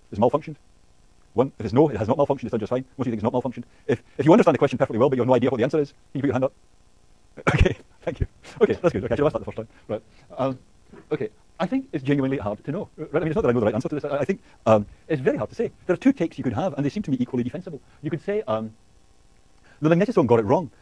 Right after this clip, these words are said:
The, the magnetosome is kind of like the speedometer in a car, and what it's saying is, "Hey, the oxygen-free, r-, free water." The magnetosome is saying, "Hey, the oxygen-free water is over there, straight ahead." If that's what the magnetosome is saying, then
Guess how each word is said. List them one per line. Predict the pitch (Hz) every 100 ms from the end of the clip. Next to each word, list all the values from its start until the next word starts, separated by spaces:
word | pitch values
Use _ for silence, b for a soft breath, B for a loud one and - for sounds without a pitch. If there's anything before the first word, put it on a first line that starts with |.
| b -
The, | 151
the | 147
magnetosome | 151 196 226 139
is |
kind | 143
of | 110
like | 110
the |
speedometer | - 113 127 110
in | 104
a |
car, | 135 151 147
and | 120
what | 123 -
it's |
saying | - 127 160
is, | 104 - b -
"Hey, | -
the | 135
oxygen-free, | - 131 117 143 107
r-, | -
free | - 156
water." | 117 151 - -
The | 123
magnetosome | 139 175
is | 117
saying, | 107
"Hey, | 135 160 b
the | 117
oxygen-free | 156 185 131 - 139
water | 104 135 139 _
is | 123
over | 123 104
there, | 113 151 -
straight | - 117
ahead." | 120 147 - - b
If | - 135
that's | 185
what | 226
the | 127
magnetosome | 113 120
is | 110
saying, | 117 117 - -
then | 131